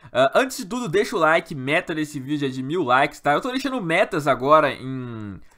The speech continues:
todos os vídeos que eu tô fazendo praticamente.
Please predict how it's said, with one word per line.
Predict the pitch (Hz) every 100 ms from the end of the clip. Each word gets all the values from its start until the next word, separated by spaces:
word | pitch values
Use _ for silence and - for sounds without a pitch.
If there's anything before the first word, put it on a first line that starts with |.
| -
todos | 139 170 170 147
os | 123
vídeos | 110 160 151
que | 127
eu | 127
tô | 123
fazendo | 127 117 127
praticamente. | - 117 - 123 113 117 160 185 -